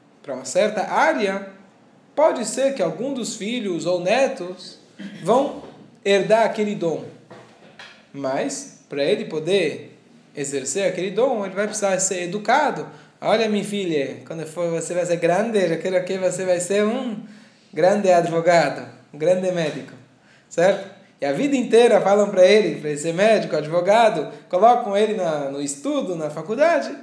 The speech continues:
pode ser que ele vai conseguir desenvolver essa, essa área. Mas não obrigatoriamente. Por quê? Porque algo que é adquirido,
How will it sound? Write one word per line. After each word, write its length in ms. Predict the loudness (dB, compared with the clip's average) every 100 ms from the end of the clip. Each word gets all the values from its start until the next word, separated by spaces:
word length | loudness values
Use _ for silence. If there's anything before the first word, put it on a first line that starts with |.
| -20 _ _ _
pode 260 | 4 4
ser 120 | 2
que 80 | 0
ele 60 | 2
vai 140 | 0
conseguir 400 | 0 -8 -10 -12
desenvolver 420 | -14 -14 -12 -10 -10
essa, 440 | -10 -14 -18 -20 _ _ _
essa 280 | -10 -10 -12
área. 280 | -12 -14 -20 _ _ -20 _ -20 _ _
Mas 200 | -6 -4
não 160 | -2 -2
obrigatoriamente. 880 | -2 -4 -6 -10 -10 -16 -20 -20 _ _ _ _ _ _
Por 160 | -8
quê? 340 | -6 -8 -10 -20 _ _ _ -20 _ _ _ _ _
Porque 240 | -8 -4
algo 320 | 2 4 4
que 140 | 0 -6
é 100 | -4
adquirido, 760 | -4 -4 -8 -10 -8 -8 -10